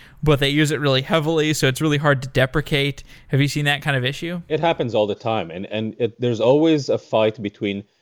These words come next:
Speaker 2: new projects or, uh, backward support, right? So it, it happens every time we talk about a new feature. It starts with, "Yeah, we'll break, oh, maybe, maybe slightly break things." Uh, a-, and then the conversation moves into,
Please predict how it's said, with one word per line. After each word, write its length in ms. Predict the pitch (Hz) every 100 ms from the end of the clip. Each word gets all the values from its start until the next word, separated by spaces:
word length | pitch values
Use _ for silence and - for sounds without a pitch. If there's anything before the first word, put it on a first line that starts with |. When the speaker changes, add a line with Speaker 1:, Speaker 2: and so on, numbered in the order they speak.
| _
Speaker 2:
new 440 | 107 110 113 123 127
projects 760 | - 123 123 120 131 127 - -
or, 320 | 101 95 90 _ _ -
uh, 220 | 92 87
backward 520 | 85 113 - 110 104
support, 600 | - 110 - 87 - -
right? 260 | 87 87 107
So 260 | - 95 95
it, 260 | 101 95 -
it 100 | 113
happens 460 | 127 135 151 - -
every 220 | 120 151
time 240 | 151 139
we 260 | 135 110 - _ _
talk 220 | 127 117
about 280 | 123 107 104
a 60 | 95
new 160 | 107
feature. 640 | 107 123 120 - 208 302 - _ _ _
It 140 | 127 131
starts 440 | - 147 139 143
with, 220 | 139 127
"Yeah, 260 | 123 196 220
we'll 200 | 190 170
break, 400 | 127 151 165 - -
oh, 420 | 160 170 165 160
maybe, 640 | 151 160 165 165 147 127 -
maybe 400 | 117 127 139 147
slightly 580 | - - 120 131 135 127
break 300 | 113 117 -
things." 480 | 117 165 226 - _ _ _ _ -
Uh, 520 | 127 113 110 107 107 -
a-, 200 | 131 -
and 160 | 139 123
then 160 | 139
the 80 | 147
conversation 640 | 147 131 123 135 117 123
moves 300 | 113 113 104
into, 440 | 110 104 110 98